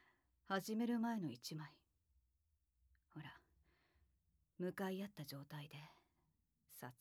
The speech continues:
影、始めてこっか。まずはその可愛いチンポ、少しずつ硬くなる様子が欲しいな。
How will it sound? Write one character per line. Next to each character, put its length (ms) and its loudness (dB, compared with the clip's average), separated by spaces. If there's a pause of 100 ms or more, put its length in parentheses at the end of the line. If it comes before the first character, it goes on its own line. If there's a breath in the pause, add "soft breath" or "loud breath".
影、 260 -8 (1000 soft breath)
始 240 2
め 100 2
て 80 -2
こ 100 -4
っ 100 -14
か。 160 -8 (1600 soft breath)
ま 240 4
ず 180 -2
は 300 0
そ 180 -4
の 120 0
可 280 0
愛 180 4
い 60 0
チ 220 -4
ン 60 -2
ポ、 200 -10 (1400 soft breath)
少 100 0
し 200 2
ず 160 2
つ 540 -4 (140)
硬 320 -4
く 120 4
な 100 8
る 140 6
様 140 2
子 140 -2
が 60 4
欲 160 -2
し 220 0
い 20 -2
な。 300 -10